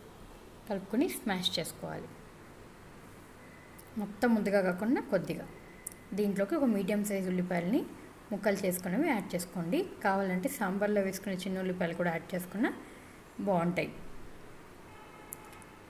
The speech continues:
ఇవి మనం బరువు తగ్గడానికి చాలా బాగా సహాయపడుతుందండి ఈ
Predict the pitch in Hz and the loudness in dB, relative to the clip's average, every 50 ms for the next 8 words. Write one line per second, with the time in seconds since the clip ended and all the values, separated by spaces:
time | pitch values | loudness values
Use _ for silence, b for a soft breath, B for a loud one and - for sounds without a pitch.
0 | - - 233 226 214 269 330 330 285 233 240 277 277 247 - - - - 190 190 | -2 2 4 4 6 6 8 8 8 8 8 8 8 6 4 2 -2 -2 0 2
1 | 185 202 277 302 294 269 - 233 208 220 208 196 196 190 196 311 294 294 - 214 | 4 6 6 6 6 4 4 4 4 4 4 4 2 0 0 0 -2 0 0 2
2 | - 208 226 220 - - 185 180 185 208 254 247 226 190 190 185 190 185 - 180 | 4 4 4 4 4 4 2 4 4 4 2 2 2 0 0 0 0 0 0 0
3 | 180 - - 180 180 175 165 175 175 175 | -2 0 0 0 2 2 4 4 2 2